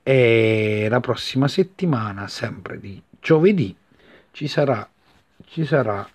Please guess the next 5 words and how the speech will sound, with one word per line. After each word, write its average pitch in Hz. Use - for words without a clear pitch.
eh, 110
un'altra 120
recensione, 107
un'altra 127
guida 107